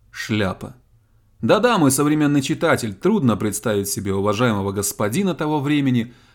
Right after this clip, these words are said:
а тем более даму, гуляющих в парке или отправляющихся по делам без этого аксессуара. Но оставим прекрасный пол в парке, под вековыми деревьями.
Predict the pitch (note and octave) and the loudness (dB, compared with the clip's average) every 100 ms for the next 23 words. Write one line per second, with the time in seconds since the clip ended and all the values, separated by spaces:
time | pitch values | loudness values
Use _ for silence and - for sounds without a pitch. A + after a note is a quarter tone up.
0 | _ G#2+ - G#2+ A2 G#2+ A2 A#2+ C#3 C3+ | _ -6 -2 -2 0 0 2 2 4 2
1 | G#2 F#2+ G#2+ A2 F#2+ F#2 F2+ - C#3+ D#3 | 0 -2 -2 0 -2 -4 -12 -4 0 0
2 | C3 A2+ - _ _ _ - E3 C#3+ C3 | -2 -8 -10 _ _ _ 0 2 4 2
3 | A#2+ A2+ G#2+ F2+ - F#2+ G2 F#2+ F2+ G2 | 0 0 0 -2 -6 -8 -8 -6 -4 -4
4 | D3 E3+ - - G2+ F#2+ A#2 A#2 - B2 | -4 -8 -12 -8 -4 -4 -4 -4 -6 -8
5 | - - G#2 F2 E2+ - _ _ _ _ | -6 -6 -6 -6 -10 -14 _ _ _ _
6 | _ _ G2 B2 F3 G3 D3+ A2+ A#2 A2 | _ _ -2 0 0 0 0 -2 -2 -4
7 | F#2+ G2+ F#2 F#2 - - G2 A2 - C#3+ | -4 -4 -4 -6 -6 -4 -2 -4 -10 -14
8 | _ _ _ A#2 G2+ G2+ A2 A2+ F#2 F2 | _ _ _ -4 -4 -2 -2 0 0 -2
9 | F2+ F#2 A2+ C3 C3 | -2 -4 -4 -6 -8